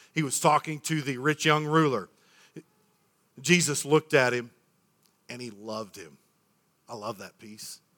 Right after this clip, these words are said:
Jesus looked at him and he loved him. He knew why he came to him. He wanted to know, how, uh, to, to make heaven. And he said to him, "You lack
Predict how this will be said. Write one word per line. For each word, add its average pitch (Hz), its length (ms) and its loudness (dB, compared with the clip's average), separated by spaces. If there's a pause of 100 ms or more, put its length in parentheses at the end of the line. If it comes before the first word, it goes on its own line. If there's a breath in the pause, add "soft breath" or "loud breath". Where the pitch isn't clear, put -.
(340)
Jesus 135 460 -10
looked 131 360 -4
at 95 220 -10
him 92 160 -20 (460)
and 107 100 -20
he 104 100 -20
loved 104 380 -10
him. 80 140 -20 (800)
He 156 140 -2
knew 156 180 2
why 156 200 4
he 147 60 2
came 156 320 0
to 175 200 -2
him. 117 200 -8
He 143 100 -12
wanted 147 220 -2
to 143 60 -4
know, 143 280 2 (320 soft breath)
how, 151 480 6 (440)
uh, 131 380 -6
to, 143 220 -2 (240)
to 127 380 -6 (600)
make 147 180 4
heaven. 156 340 2 (520)
And 131 80 -14
he 143 60 -4
said 185 340 4
to 151 200 0
him, 110 220 -8 (240)
"You 147 200 -4
lack 139 300 6